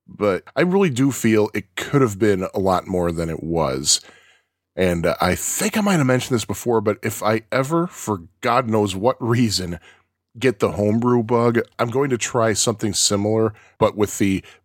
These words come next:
biplanes and jets. But having said that, don't hold your breath, <laughs> everybody, 'cause chances are virtually none that that's ever gonna happen for <laughs> me. But thanks again, Grey Defender, for your feedback.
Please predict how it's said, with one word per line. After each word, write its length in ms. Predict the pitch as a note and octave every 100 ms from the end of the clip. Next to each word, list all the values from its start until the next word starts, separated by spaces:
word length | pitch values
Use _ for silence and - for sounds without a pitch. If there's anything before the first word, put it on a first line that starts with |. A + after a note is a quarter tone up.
| -
biplanes 760 | G#2 G2+ - G#2 F#2+ F#2 E2+ -
and 180 | E2 D#2
jets. 460 | E2 E2 C2 - - - - _ _
But 200 | G2 E2 - _ _
having 320 | G#2 A2 A2+
said 260 | - G#2+ F#2
that, 300 | F#2+ F#2 - - _ _ _ -
don't 240 | A#2 G2
hold 220 | E2 F#2+
your 100 | F2+
breath, 300 | D#2 E2 D2+
<laughs> 0 |
everybody, 720 | A2+ F#2+ G2+ D3+ A2+ A2+ D#2+ G2+
'cause 400 | G#2 F#2 - - -
chances 480 | - C3 A2+ G#2 G#2
are 320 | G#2 G2 G2 - _ _ _
virtually 480 | - A2 A2 A2 G#2
none 440 | G2 G#2+ G2+ F#2 F2+
that 100 | F2+
that's 200 | F#2+ -
ever 140 | F#2
gonna 220 | F2+ E2+
happen 320 | F2+ F2 F#2
for 160 | E2+ F2
<laughs> 240 | E2+ -
me. 300 | B2 A2+ A2 - _ - _ _ _ -
But 200 | F#2 D#2
thanks 280 | D3 C3
again, 460 | C3 A2+ B2 A#2 A2+
Grey 240 | G2 A2+
Defender, 480 | G#2 - A2+ A2+ G#2+
for 160 | G2+ F#2+
your 100 | D#2+
feedback. 720 | - A2 A2 G#2+ B2 B2+ -